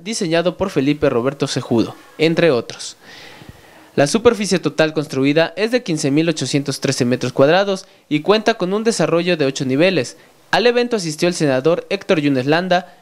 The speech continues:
el diputado federal Alejandro Montano Guzmán, la alcaldesa Elizabeth Morales García,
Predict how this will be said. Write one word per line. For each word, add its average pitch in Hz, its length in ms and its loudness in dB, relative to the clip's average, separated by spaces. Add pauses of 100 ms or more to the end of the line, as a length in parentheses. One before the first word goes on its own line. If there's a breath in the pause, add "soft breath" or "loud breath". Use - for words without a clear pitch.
el 165 100 -2
diputado 220 480 2
federal 156 500 0
Alejandro 143 440 -4
Montano 127 360 0
Guzmán, 165 460 0 (320 soft breath)
la 185 80 2
alcaldesa 185 540 2
Elizabeth 139 400 -2
Morales 120 320 -2
García, 196 500 2